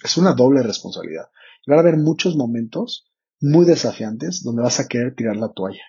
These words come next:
Y en esos momentos, lo que tienes que hacer es reconectar y recordar tu gran para qué. Y ese gran para qué termina siendo la misión empresarial y tu misión de vida,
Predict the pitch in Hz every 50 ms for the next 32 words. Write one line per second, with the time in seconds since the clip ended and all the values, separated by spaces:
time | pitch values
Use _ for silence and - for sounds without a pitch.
0 | _ - 107 117 143 147 160 175 165 139 123 120 120 120 127 127 165 180 220 214
1 | - - _ _ _ _ _ - 104 - 120 - - 139 131 131 123 117 - 131
2 | 127 113 110 113 131 143 139 - 147 127 117 - - - 95 110 127 120 113 107
3 | 113 113 110 - 113 107 104 104 - - - 104 104 101 95 95 101 - - 85
4 | - - _ - - - _ _ _ _ _ _ _ - 127 120 - - 147 131
5 | 127 127 127 123 123 - 120 110 - - - 113 113 113 - - 120 113 117 123
6 | 123 117 110 - 107 104 107 104 104 98 90 87 82 - - - 104 95 101 95
7 | 90 - 73 - - 73 90 90 95 104 104 101 - - 120 113 110 101 - -
8 | 95 92 90 98 92 78 78 73 73 - _